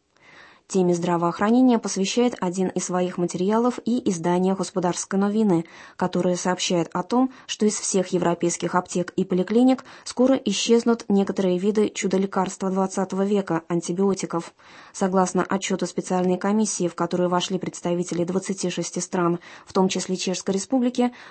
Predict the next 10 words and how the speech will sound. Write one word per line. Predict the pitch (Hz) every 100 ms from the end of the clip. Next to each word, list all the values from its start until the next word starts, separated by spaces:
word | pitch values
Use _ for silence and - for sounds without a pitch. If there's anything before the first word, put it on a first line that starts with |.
| -
причина | 208 202 240 208
заключается | 175 - 180 - 185 180
в | 180
том, | 226 233
что | - 175
многие | 180 185 175 170
антибиотики | - 185 190 185 226 233 233 226
теряют | 208 190 180 185
свою | - 196 180 175
эффективность, | 190 196 - 220 196 170 -